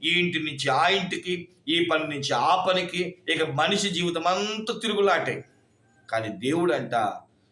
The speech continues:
ఏమంటే, "నిన్ను ఒక స్థలంలో సిద్ధపరిస్తే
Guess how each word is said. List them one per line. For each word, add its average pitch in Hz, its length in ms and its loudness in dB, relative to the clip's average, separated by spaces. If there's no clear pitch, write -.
ఏమంటే, 151 240 0
"నిన్ను 147 300 -2
ఒక 139 160 -2
స్థలంలో 160 560 2
సిద్ధపరిస్తే 120 1040 -4